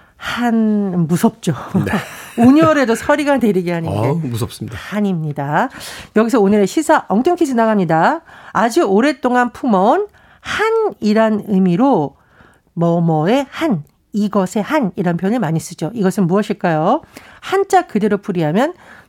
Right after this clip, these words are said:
Speaker 1: 천 번의 가을이란 뜻입니다. 일 번 단추, 이 번 천추,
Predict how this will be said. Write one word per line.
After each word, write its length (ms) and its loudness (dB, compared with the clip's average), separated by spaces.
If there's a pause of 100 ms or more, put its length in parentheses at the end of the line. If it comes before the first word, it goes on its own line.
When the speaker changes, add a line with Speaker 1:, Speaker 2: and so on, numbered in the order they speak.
Speaker 1:
천 320 -4
번의 480 0
가을이란 600 0
뜻입니다. 500 -4 (420)
일 120 0
번 220 0 (100)
단추, 580 -2 (400)
이 140 -2
번 260 2 (220)
천추, 800 -2